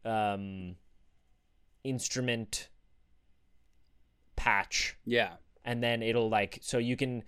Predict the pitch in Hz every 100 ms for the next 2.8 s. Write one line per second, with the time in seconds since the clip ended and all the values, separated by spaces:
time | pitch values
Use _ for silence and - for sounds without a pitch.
0 | - - - 139 143 151 135 147 147 156
1 | 139 127 165 175 143 151 147 151 156 151
2 | 143 120 131 127 135 123 117